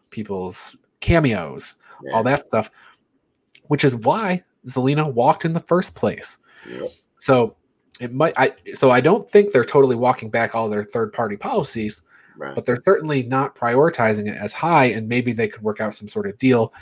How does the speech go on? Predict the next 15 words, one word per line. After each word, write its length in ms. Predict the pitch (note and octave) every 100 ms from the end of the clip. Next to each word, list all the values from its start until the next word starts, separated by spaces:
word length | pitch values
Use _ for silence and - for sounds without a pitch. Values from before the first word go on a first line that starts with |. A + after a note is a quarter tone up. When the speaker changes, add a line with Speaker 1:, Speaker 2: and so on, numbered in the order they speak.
| - - -
Speaker 1:
But 140 | A2
that 160 | B2 A#2+
whole 240 | - D#3
division, 540 | D3+ C3+ E3 B2+ F#2 F2+
they 100 | A2
hired 360 | G#2+ C3 C3+ B2
a 60 |
new, 400 | A#2 C3 B2+ A#2 -
um, 380 | A2+ G2+ F#2+ - _ _ _ - - _ _ _ -
director 540 | G#2 A2+ - F#3 G#3 _ -
into 160 | C#3
that 220 | D3 D#3
position, 360 | D3+ C#3 D#3 E3+ _ _
laid 160 | A2 A2
off. 320 | F#2+ G2+ -